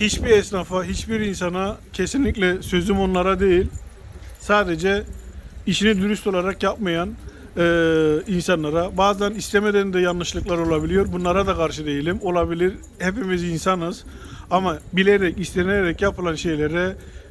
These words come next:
orada duracaksın arkadaşlar. Orada ben de karşıyım. Allahu Teala da karşı arkadaşlar. Haram. E, kazandığınız helal kazancın içine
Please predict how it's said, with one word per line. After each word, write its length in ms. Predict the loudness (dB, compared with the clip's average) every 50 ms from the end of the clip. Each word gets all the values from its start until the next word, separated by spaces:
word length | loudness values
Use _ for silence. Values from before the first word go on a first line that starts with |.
| -14 -4 0
orada 340 | 2 2 4 2 0 -2 -2
duracaksın 500 | -2 -2 -2 -2 -2 -4 -4 -4 -4 -4
arkadaşlar. 640 | -4 -2 -2 -2 -4 -4 -4 -4 -2 -2 -2 -2 -4 -8 -14 -10 -4 0
Orada 440 | 0 0 0 0 0 0 0 0 -2 -6 -12 -16 -14 -14 -12 -12 -12 -12 -12 -12 -12 -12 -14 -14 -18 -20 -2 2
ben 180 | 4 4 4 2
de 120 | 0 0
karşıyım. 480 | 0 0 -2 -2 -2 -2 -2 -2 -2 -2 -2
Allahu 340 | -2 0 0 0 0 0 0
Teala 340 | 0 2 2 2 2 0
da 100 | -2 -4
karşı 280 | -4 -6 -6 -4 -2 -2
arkadaşlar. 540 | -2 -2 -4 -6 -6 -6 -6 -6 -6 -6 -8 -10 -14 -14 -10 -4
Haram. 340 | 0 2 4 4 4 4 2 0 -6 -10 -12 -14 -12 -10 -8 -8 -8 -8 -2 0
E, 80 | 2 2 4 4 4 4 4 4 2 2 0 -2 -6 -12 -16 -16 -18 -16 -14 -14 -12 -12 -12 -12 -12 -12 -14 -16 -18 -20 -18 -16 -14 -14 -14 -14 -14 -4 0
kazandığınız 680 | 2 2 2 2 0 0 0 0 0 0 0 0 0
helal 220 | 2 2 2 2
kazancın 460 | 2 0 0 0 0 0 0 0 0 0
içine 440 | 0 0 0 2 2 2 2 2